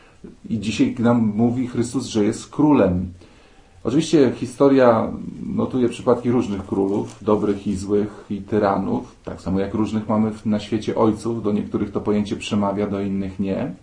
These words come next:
Ale chciałbym dzisiejszej niedzieli wydobyć, jak potrafię, a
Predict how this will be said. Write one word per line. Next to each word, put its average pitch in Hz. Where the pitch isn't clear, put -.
Ale 120
chciałbym 143
dzisiejszej 147
niedzieli 131
wydobyć, 123
jak 117
potrafię, 123
a 104